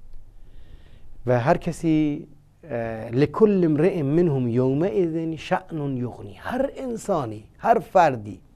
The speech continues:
اونجا جای سهمیه های معینی نیست که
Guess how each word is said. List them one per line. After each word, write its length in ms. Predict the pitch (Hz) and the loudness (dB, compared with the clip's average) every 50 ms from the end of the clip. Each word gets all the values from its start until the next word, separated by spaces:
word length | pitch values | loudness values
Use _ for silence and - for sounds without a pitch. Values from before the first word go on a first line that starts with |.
| _ - _ - _ _ _ _ _ _ - - - - - - - - - - - - - - | _ -20 _ -20 _ _ _ _ _ _ -20 -20 -20 -20 -20 -20 -20 -20 -20 -20 -20 -14 -6 -4
اونجا 200 | 170 160 185 180 | 2 2 4 4
جای 560 | 156 180 180 170 170 165 156 147 147 147 - - - - - - - - - - - - - - - | 6 6 8 8 8 8 8 6 6 2 -2 -8 -18 -20 -20 -20 -20 -20 -20 -20 -20 -20 -20 -20 -10
سهمیه 480 | - - 156 143 135 135 147 147 151 | -2 2 2 2 2 2 0 2 2
های 200 | 143 156 175 175 | 2 2 2 2
معینی 500 | 160 147 135 127 127 139 143 165 165 156 | 2 0 0 -2 -2 0 2 2 4 4
نیست 220 | 156 165 151 156 - | 4 4 2 2 0
که 220 | - 131 123 - | -2 -4 -4 -4